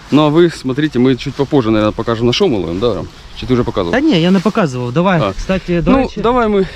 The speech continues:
Speaker 1: чуть попозже покажем,
Speaker 2: Да.
Speaker 1: на что мы ловим, э, какие снасти у нас вообще, я имею в виду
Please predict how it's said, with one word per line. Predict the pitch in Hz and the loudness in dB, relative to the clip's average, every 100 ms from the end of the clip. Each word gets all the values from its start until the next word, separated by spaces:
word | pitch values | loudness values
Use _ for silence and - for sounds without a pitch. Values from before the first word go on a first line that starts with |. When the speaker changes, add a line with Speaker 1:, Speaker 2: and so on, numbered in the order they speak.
| - | -6
Speaker 1:
чуть | 196 175 | -6 -4
попозже | 180 190 170 | 0 2 0
покажем, | 139 147 180 131 113 - | 0 0 0 2 -2 -6
Speaker 2:
Да. | 127 113 - - - - - | -10 -8 -10 -10 -12 -12 -2
Speaker 1:
на | 127 139 | 2 2
что | - 143 | 4 4
мы | 123 | 4
ловим, | 139 143 95 90 - - - | 4 2 0 -6 -14 -16 -10
э, | 113 98 98 98 92 | -2 2 4 2 0
какие | 107 110 | -2 -4
снасти | 98 131 123 95 | 0 0 0 -2
у | |
нас | 92 82 | -2 -4
вообще, | 82 - 85 - - - | -6 -6 -6 -8 -10 -4
я | 101 | 0
имею | 101 98 92 | 2 2 2
в | |
виду | 90 87 | 0 -2